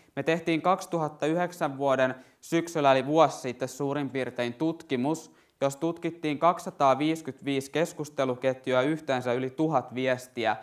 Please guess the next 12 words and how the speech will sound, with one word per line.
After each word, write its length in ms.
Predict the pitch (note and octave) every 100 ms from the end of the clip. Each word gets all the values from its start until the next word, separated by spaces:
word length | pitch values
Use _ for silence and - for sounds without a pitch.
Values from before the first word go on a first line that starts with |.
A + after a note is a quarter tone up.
| - - -
mitä 220 | C3 C3
oltiin 220 | A#2+ B2+
laitettu 580 | B2+ B2+ B2+ - B2 - - _
keskustelupalstoille 1000 | E3 E3 C#3+ C3 B2 B2+ B2 B2 B2 A#2
ympäri 380 | B2+ A#2 A2+ A2
verkkoa. 600 | A2 A2 - D#2+ D#2+ - - -
Oppisopimuskoulutuksesta, 1500 | C#3+ D3 D#3+ D#3 D3 C3+ C3 B2+ C3+ B2+ B2 B2 A2+ B2 A#2+
työharjoittelusta, 1120 | A#2+ C#3+ D3 C#3+ C3 A#2+ A#2 B2+ A#2+ A#2 B2
aikuiskoulutuksesta 1200 | C3 C3+ B2 A#2+ B2 A2+ A2+ A2+ - A2 - A#2 - - _ _
sekä 360 | - C3+ B2+ B2+
sitten 500 | C3 A#2+ - B2 A#2
tota, 400 | A2+ A2+ A#2